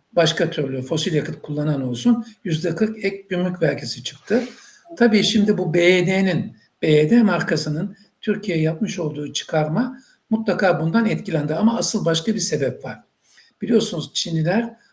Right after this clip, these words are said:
Avrupa'ya büyük bir çıkarma yaptılar. Bütün Avrupa ülkelerinde neredeyse birçok modeli satışa başladı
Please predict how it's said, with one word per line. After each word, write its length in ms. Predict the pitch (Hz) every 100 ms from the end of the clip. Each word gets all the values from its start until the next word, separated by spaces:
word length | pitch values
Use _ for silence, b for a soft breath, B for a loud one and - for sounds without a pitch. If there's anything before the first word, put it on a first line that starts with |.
| -
Avrupa'ya 600 | 170 175 190 185 180 135
büyük 360 | 147 220 220
bir 220 | 185 170 160
çıkarma 420 | - 139 143 170
yaptılar. 500 | 127 104 - 113 107 - _ b b b -
Bütün 420 | - 247 190 165
Avrupa 320 | - 185 - 185
ülkelerinde 840 | 147 - 143 139 131 143 214 220 B B -
neredeyse 640 | 180 180 160 156 - 180
birçok 300 | 180 - -
modeli 360 | 151 143 147 214
satışa 460 | - - - 180
başladı 720 | 139 120 - - 151 208 220